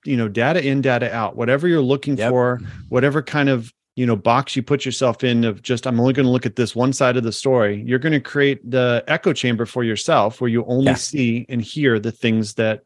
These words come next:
Speaker 1: support your personal narrative without actually seeking truth for itself. And so, I mean, even as Christians, like,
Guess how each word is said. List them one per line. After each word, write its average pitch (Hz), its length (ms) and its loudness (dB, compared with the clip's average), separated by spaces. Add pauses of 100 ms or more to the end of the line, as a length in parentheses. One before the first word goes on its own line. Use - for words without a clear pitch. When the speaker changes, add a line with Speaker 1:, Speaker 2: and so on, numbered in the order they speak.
Speaker 1:
support 110 520 -4
your 170 240 4
personal 120 400 -2
narrative 110 500 0
without 117 300 -2
actually 113 320 -6
seeking 113 540 -4
truth 104 480 -4 (300)
for 104 300 0
itself. - 680 0 (340)
And 120 460 4
so, 131 340 2
I 160 120 -4
mean, 185 120 0
even 190 200 2
as 139 120 0
Christians, 107 520 -2
like, 104 240 0